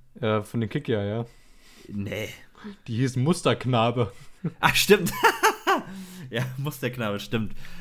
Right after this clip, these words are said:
Speaker 2: Äh, genau, und die sehen sie dann einfach nur, wie sie, äh, auch in den, äh, Slipspace springt. Und, ähm, weil der Vater ja weiß, wo das Schiff hingesprungen ist, macht er so einen kleinen Deal aus eben mit, äh,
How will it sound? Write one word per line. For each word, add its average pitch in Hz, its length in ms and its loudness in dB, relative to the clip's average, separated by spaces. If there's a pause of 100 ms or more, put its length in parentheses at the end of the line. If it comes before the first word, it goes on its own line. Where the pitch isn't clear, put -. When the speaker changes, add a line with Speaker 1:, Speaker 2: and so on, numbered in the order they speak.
(280)
Speaker 2:
Äh, 95 400 -2
genau, 127 240 4
und 107 140 0
die 127 120 6
sehen 123 260 2
sie 120 100 -4
dann 107 120 -4
einfach 107 380 -4
nur, 104 160 -2
wie 104 140 -2
sie, 98 320 -6
äh, 92 200 -6
auch 92 440 -4
in 87 340 -6 (400)
den, 85 420 -2
äh, 78 160 -8
Slipspace - 680 -6 (160)
springt. 80 420 -10 (720)
Und, 98 500 -2
ähm, 90 460 -4 (180)
weil 95 380 2
der 87 180 -4
Vater 107 300 -2
ja 87 120 -2
weiß, 113 380 -4 (500)
wo 104 200 0
das 98 160 0
Schiff 104 200 -6
hingesprungen 139 540 -2
ist, 127 120 -4
macht 107 240 -4
er 101 80 -2
so 98 80 -2
einen 95 100 -4
kleinen 90 260 -4
Deal 131 260 -2
aus 143 280 -8
eben 127 260 -6
mit, 127 240 -10
äh, 113 400 -6